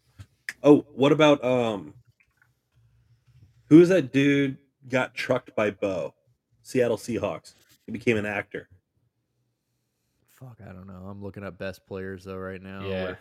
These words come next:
Speaker 3: here, I
Speaker 2: fifty.
Speaker 3: got you.
Speaker 2: Mike
Speaker 3: Oh, Mike
Speaker 2: Singletary wore
Speaker 3: Singletary,
Speaker 2: fifty.
Speaker 3: baby.
Speaker 1: Singletary was fifty. That's right.
Speaker 2: Justin Houston, Mike Vrabel.
Speaker 3: Dave Dalby.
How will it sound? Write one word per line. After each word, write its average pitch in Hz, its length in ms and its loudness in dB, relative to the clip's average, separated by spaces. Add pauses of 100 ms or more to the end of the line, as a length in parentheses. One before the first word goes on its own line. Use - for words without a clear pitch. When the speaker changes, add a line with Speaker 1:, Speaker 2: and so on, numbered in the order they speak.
Speaker 3:
here, 98 240 -10
I 90 100 -10
Speaker 2:
fifty. 95 140 -14
Speaker 3:
got 92 160 -14
you. 92 120 -14 (680)
Speaker 2:
Mike 101 200 -8 (160)
Speaker 3:
Oh, 107 140 -2
Mike 101 260 -2
Speaker 2:
Singletary 92 180 -4
wore 92 100 -2
Speaker 3:
Singletary, 90 300 -8 (100)
Speaker 2:
fifty. 98 80 -10
Speaker 3:
baby. 85 180 -14 (300)
Speaker 1:
Singletary 107 420 -2
was 123 180 -4
fifty. - 360 -14 (380)
That's - 240 -16
right. 107 120 -16 (360)
Speaker 2:
Justin 92 380 -12
Houston, 95 640 -14 (380)
Mike 87 260 -8
Vrabel. 95 500 -6
Speaker 3:
Dave 110 320 -4
Dalby. 98 680 -4